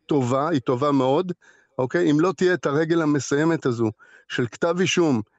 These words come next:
של שיפוט שיהיה מהיר ולא יימשך על פני חודשים ומספר שנים, אז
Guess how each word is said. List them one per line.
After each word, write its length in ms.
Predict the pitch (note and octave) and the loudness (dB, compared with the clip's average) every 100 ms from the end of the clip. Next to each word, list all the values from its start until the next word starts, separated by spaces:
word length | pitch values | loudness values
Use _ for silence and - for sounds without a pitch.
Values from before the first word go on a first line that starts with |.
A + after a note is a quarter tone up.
| _ _ | _ _
של 200 | - C3+ | -6 -4
שיפוט 540 | C3 - D3 - G#3 - | -2 -2 -4 0 -2 -2
שיהיה 280 | - E3 F#3 | -2 0 2
מהיר 560 | F3 D#3 F#3+ G3 D3 A#2 | 0 2 2 2 2 2
ולא 220 | C3 D3+ | 2 2
יימשך 440 | G#3 G#3 - E3+ D#3+ | 0 -2 -2 -4 -4
על 60 | C3 | -2
פני 320 | D#3 D#3 D3 - - | 0 2 0 -4 -20
חודשים 720 | - - D3+ D3 - E3+ D3 C3+ | -6 -4 0 0 2 0 2 0
ומספר 500 | C3+ C3+ - D#3 D#3+ | 0 0 -2 -4 -2
שנים, 480 | - C3 D#3+ G#3+ G#3+ - - _ _ - | -2 2 2 2 -2 -8 -20 _ _ -4
אז 380 | D#3+ F3+ D#3 | -2 -2 -6